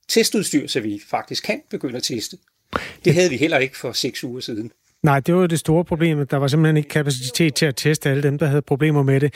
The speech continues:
Speaker 2: Viggo Andreasen, hvad skal man så gøre i det øjeblik, man finder ud af, at en given person har coronavirus?
Speaker 1: Social afstand. Øh, fordi det er sådan med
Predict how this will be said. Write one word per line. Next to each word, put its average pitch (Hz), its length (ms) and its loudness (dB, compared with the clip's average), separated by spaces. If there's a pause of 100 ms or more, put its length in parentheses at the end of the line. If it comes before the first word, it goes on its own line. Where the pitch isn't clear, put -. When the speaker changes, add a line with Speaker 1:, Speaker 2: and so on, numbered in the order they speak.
(440)
Speaker 2:
Viggo 156 200 2
Andreasen, 151 760 0
hvad 160 260 0
skal 185 280 -2
man 175 160 -2
så 180 160 -2 (100)
gøre 156 440 0
i 165 80 -4
det 175 180 2
øjeblik, 156 480 0
man 151 240 2
finder 139 240 2
ud 170 160 4
af, 143 280 0
at 139 160 -6
en 139 160 2
given 165 260 4
person 143 520 -2
har 143 320 0
coronavirus? 147 840 2 (220)
Speaker 1:
Social 143 360 -14
afstand. 120 400 -14 (880)
Øh, 123 200 -4 (180)
fordi 170 360 -2 (680)
det 143 80 2
er 160 60 6
sådan 165 340 2
med 127 180 2